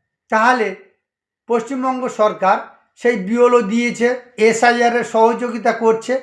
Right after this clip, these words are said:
আবার এরাই বলছে দেখুন, এসআইআর চাই না।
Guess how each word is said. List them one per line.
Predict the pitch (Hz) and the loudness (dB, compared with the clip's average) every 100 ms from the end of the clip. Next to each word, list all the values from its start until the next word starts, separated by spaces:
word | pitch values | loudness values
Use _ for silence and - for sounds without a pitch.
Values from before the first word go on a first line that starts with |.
| - _ _ | -10 _ _
আবার | - 190 233 226 - - _ | 0 2 4 2 -2 -18 _
এরাই | 175 208 294 311 | -2 2 2 2
বলছে | 254 247 233 220 | -2 -2 -2 -4
দেখুন, | 208 262 302 - _ - | -6 -6 -10 -12 _ -2
এসআইআর | 208 208 220 202 233 294 - _ _ | 0 2 2 2 2 0 -6 _ _
চাই | - 214 175 143 | -2 0 0 -6
না। | 127 | -16